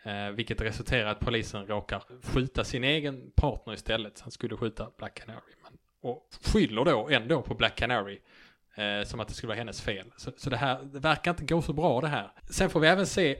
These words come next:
doktor Fate bevittna vad som händer ifrån sitt Tower of Fate. Och bestämmer sig för att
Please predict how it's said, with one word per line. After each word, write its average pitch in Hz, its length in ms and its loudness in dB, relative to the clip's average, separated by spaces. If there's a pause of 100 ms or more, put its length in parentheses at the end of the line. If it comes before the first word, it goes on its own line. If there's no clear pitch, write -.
(120)
doktor 147 340 4
Fate - 760 4 (200)
bevittna 123 680 2 (200)
vad 117 160 -4
som 117 140 -6
händer 104 460 -2
ifrån 107 320 -4
sitt - 540 -10
Tower 104 340 2
of 104 100 -4
Fate. - 640 -4 (100)
Och 113 380 -10 (100)
bestämmer 117 420 -2
sig 101 240 -8
för 107 220 -10
att - 160 -16